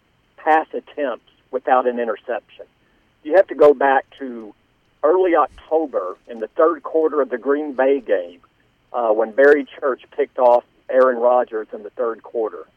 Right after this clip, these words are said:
That's the last interception. They only had three sacks, I believe, over the last three games. And when you're playing ahead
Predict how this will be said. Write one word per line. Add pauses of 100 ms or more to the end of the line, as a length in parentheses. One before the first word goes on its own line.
(180)
That's
the
last
interception. (580)
They
only
had
three (120)
sacks,
I
believe,
over
the
last (100)
three
games. (580)
And
when
you're
playing
ahead